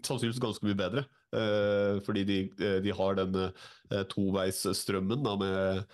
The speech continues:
med, eh, spillere som, eh, de kan på en måte både selge inn og selge ut fra klubben, eh, og gir gylne muligheter. Men, eh, Torstein, du, du har prøvd deg som,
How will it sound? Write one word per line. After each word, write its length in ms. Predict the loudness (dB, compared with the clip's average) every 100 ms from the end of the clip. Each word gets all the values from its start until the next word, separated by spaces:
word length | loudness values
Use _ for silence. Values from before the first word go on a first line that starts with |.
| -20 _ _ _
med, 680 | -6 -2 0 0 0 -2 -2 -6 -6
eh, 60 | -6
spillere 500 | -4 -2 0 0 0
som, 300 | -2 -2 0
eh, 200 | 0 0 -4 -12 -20 -8
de 180 | 0 0
kan 140 | 0 -2
på 40 |
en 120 | -2
måte 120 | 0
både 320 | 0 0 0 -2
selge 320 | -2 -2 -2
inn 160 | 0 0
og 160 | 0 0
selge 260 | -2 -2
ut 180 | -2 -2
fra 220 | -2 -2
klubben, 400 | 0 0 0 0
eh, 520 | 2 2 4 4 4 2
og 580 | 2 2 2 2 -2 -8 -8
gir 260 | -2 0 2
gylne 280 | 2 2 2
muligheter. 380 | 0 0 -2 -4 -8 -10 -2
Men, 160 | -2 0
eh, 480 | 2 4 4 2 0 -6 -10 -4
Torstein, 360 | -2 0 0
du, 160 | 2 2
du 120 | 2 0
har 100 | 2
prøvd 260 | 0 2
deg 200 | 2 2
som, 420 | 0 -2 -2 -4